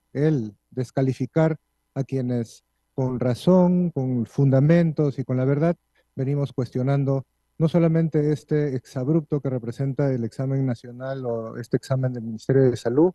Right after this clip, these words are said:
que día a día las, los mismos hechos vienen desmintiendo al Ministerio de Salud,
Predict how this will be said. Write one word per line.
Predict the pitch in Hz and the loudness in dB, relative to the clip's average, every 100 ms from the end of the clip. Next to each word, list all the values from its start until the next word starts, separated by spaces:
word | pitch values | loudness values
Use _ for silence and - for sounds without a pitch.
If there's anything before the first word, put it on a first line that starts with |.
| _ | _
que | 123 117 110 - | 4 4 4 6
día | 165 156 | 8 8
a | 131 | 8
día | 151 156 151 - _ _ _ - | 8 8 6 2 _ _ _ 0
las, | 117 117 107 - | 4 6 4 2
los | 120 113 | 0 4
mismos | 147 147 143 - | 6 6 4 2
hechos | 156 160 160 147 | 2 4 2 2
vienen | 143 147 139 | 2 0 2
desmintiendo | 135 123 123 117 190 185 131 | 0 2 0 2 2 2 0
al | |
Ministerio | 123 117 - 135 | -2 -4 -4 -6
de | |
Salud, | 123 131 151 | -4 -2 -4